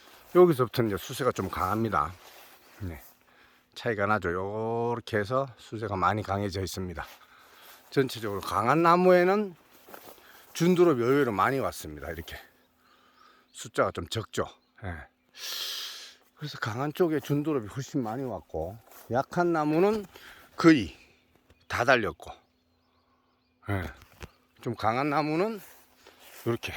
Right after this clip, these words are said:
<coughs> 적고, 과일이. 어, 거꾸로 강한 나무에는 많이 달려있고, 약한 나무에 떨어지는 게,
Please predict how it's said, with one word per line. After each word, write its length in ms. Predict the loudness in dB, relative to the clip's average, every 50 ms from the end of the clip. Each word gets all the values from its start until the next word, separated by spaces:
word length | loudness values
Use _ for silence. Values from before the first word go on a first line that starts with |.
| -2 0
<coughs> 1200 | 0 0 0 -6 -16 -18 -20 -20 -20 -20 _ _ _ _ _ _ -20 -20 -20 -20 _ _ _ -8
적고, 400 | -6 -6 -6 -6 -4 -6 -6 -6 -6 _ _ _ _ _ _ _ _ _
과일이. 320 | -12 -12 -12 -12 -12 -18 -20 _ _ _ _ _ _ _ -20 -20 -20 -18 -20 -20 -20 -20 -20 -20 -20 -20 -20 -20 -20 -20 -20 -20 _ _ _ _ _ _ _ _ _ _ _ _ _ _ _ -12
어, 260 | -10 -10 -10 -10 -12 -6 0
거꾸로 560 | 0 2 2 2 0 0 2 0 0 -2 -4 -6 -14 -16 -12
강한 320 | -8 -6 -4 -2 -2 -2 0
나무에는 340 | 0 0 2 2 2 2 2
많이 220 | 2 2 2 2
달려있고, 480 | 2 2 2 4 2 -2 0 2 2 4
약한 340 | 4 4 2 2 0 2 4
나무에 360 | 4 2 2 2 0 0 0
떨어지는 580 | 2 2 2 2 2 0 0 -2 -2 -2 -2 -2
게, 220 | 0 -2 -2 -2